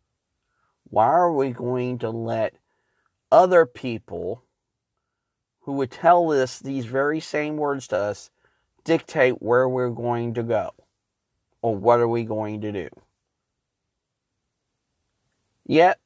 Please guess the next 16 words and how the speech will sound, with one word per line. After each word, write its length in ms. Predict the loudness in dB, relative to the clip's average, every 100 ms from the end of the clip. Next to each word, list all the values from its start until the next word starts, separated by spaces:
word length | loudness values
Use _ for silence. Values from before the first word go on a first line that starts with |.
| _
we 140 | -6 -4
can 160 | -2
under-, 280 | -2 -2 -6 -10 _
I 220 | -4 -2
can 180 | -2 -6
fully 340 | -4 -2 0 0
understand 680 | -2 -6 -8 -4 -2 0 0
that 180 | -2 -4 _ _ _
those 320 | -2 -2 0
are 80 | -4
things 260 | -4 -6 -2
that 120 | 0
are 240 | 2 0
beyond 440 | -2 -4 0 0 0
our 180 | -4
control. 640 | -4 -10 -6 -2 -2 -4